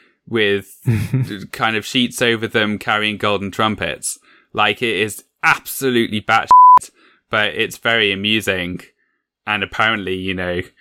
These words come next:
Speaker 1: in some way they, they tied together it with some kind of justification. But, but yeah, the lore thing is fun. Especially, I didn't know the, the Renla and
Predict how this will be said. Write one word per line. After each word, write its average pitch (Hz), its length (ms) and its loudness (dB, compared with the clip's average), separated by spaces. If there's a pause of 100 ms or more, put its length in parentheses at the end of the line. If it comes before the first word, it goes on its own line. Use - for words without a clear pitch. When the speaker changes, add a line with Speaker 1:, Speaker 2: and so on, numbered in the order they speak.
(300)
Speaker 1:
in 107 220 -4
some 110 480 -4
way 98 240 0
they, 95 220 0
they 101 240 -2
tied 98 380 -2
together 92 760 -2
it 87 240 -2
with 104 180 0
some 101 240 -2
kind 92 180 -4
of 87 80 -10
justification. 87 880 -6 (840)
But, 135 180 0
but 147 120 -2
yeah, 165 160 2
the 123 100 -2
lore 156 220 0
thing 123 200 0
is 104 140 -2
fun. 113 260 2
Especially, 156 360 -4
I 135 120 2
didn't 135 200 -4
know 127 120 2
the, 117 140 2
the 110 140 0
Renla 107 580 0
and 101 240 -4